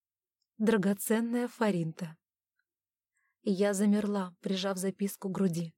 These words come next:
В первое мгновение обращение, столь знакомое мне по другим куда более частым и дорогим письмам,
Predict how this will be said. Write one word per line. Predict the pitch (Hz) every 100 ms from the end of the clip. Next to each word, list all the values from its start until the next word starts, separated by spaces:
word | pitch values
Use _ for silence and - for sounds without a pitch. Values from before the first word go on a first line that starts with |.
| _ - - -
В | - -
первое | 240 247 214 214
мгновение | 196 202 190 233 233 226
обращение, | 214 190 202 196 - 247 240 175 170
столь | - 190 170
знакомое | 190 190 226 214 196
мне | 190 208
по | 214 170
другим | 185 196 202 214
куда | - 190 185
более | 185 226 202 185
частым | - 214 208 - 190
и | -
дорогим | 180 196 170 190 170
письмам, | - 220 - 247